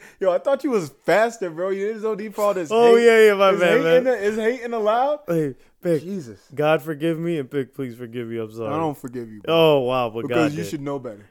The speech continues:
Speaker 2: God did.
Speaker 1: You've been fa- <laughs> God didn't, bro. <laughs>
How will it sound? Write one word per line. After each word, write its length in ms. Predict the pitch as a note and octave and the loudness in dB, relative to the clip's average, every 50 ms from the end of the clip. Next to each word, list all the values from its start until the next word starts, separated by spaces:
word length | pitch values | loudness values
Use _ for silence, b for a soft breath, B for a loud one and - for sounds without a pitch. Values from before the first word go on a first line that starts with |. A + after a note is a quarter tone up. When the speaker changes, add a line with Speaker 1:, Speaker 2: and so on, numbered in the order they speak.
| _ _ | _ _
Speaker 2:
God 260 | - C#3+ C#3 C#3 C3 A#2 | -4 -2 -2 -2 -2 -2
did. 140 | B2 A#2+ A#2 | -4 -4 -4
Speaker 1:
You've 80 | C#3+ F3 | -4 -2
been 160 | F#3+ F#3 E3 | -2 -2 -4
fa- 1080 | D#3+ - F3 F#3 G3 - - - - - - B2+ B2 C#3+ D#3 C#3 A3 - D4 C4+ D#4 - - | -2 0 0 0 0 0 -4 -16 -16 -16 -14 -12 -10 -8 -4 -4 -2 -2 -2 -6 -6 -8 -14
<laughs> 120 | G#3 F#3 - | -16 -10 -4
God 300 | A#3 D4 F4+ - E3+ C#3 | 0 2 2 2 2 2
didn't, 380 | G3+ A#3+ A#3+ F3+ D3+ C3 C3 | 2 0 0 0 -4 -12 -8
bro. 260 | C#3+ D#3 D#3+ E3+ G3+ - b b b | -4 -2 -2 -2 -2 -4 b b b
<laughs> 180 | b b b - | b b b 2